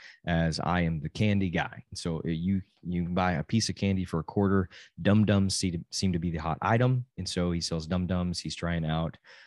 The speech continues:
Ring Pops right now. This week is a Ring Pop test run to see if Ring Pops are a hot item. He's done Skittles. He's done, what else did he do?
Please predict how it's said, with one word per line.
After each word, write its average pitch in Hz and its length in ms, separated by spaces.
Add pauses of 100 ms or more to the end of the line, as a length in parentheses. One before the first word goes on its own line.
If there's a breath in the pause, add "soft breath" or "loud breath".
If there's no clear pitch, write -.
(180 loud breath)
Ring 120 300
Pops 95 400
right 85 140
now. 90 200
This 90 220
week 90 180
is 82 120
a 80 60
Ring 90 220
Pop - 300
test - 260
run 110 240
to 95 100
see 87 360
if 82 180
Ring 92 140
Pops 90 340
are 87 100
a 82 40
hot 87 200
item. 92 280
He's 82 160
done 82 180
Skittles. 95 480
He's 82 160
done, 80 400 (1040 loud breath)
what 101 100
else 85 140
did 78 100
he 78 60
do? 78 340